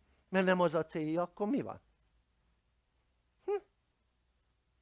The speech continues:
És akkor mi van? Mert sok embernek ez a célja, hogy utazgasson.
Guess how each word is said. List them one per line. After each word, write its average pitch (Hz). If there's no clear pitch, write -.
És 262
akkor 320
mi 370
van? 104
Mert 220
sok -
embernek 254
ez 285
a 180
célja, 151
hogy 370
utazgasson. -